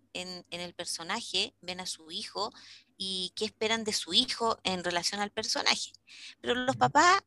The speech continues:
Speaker 1: tenemos claro de que cada niño autista, cada joven autista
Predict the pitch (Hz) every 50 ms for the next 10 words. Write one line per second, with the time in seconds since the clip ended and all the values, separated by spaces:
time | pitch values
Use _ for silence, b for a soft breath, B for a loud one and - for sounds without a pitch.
0 | _ _ _ - 247 269 269 269 277 - - _ - 247 233 247 262 277 330 -
1 | b b b b b b - 214 208 - 214 - - - 247 254 254 262 269 277
2 | 269 254 247 254 254 254 262 254 240 233 _ - 254 262 - - 247 - - _
3 | 247 247 247 240 - - 233 240 240 233 233 220 - - 240 240 - - 254 -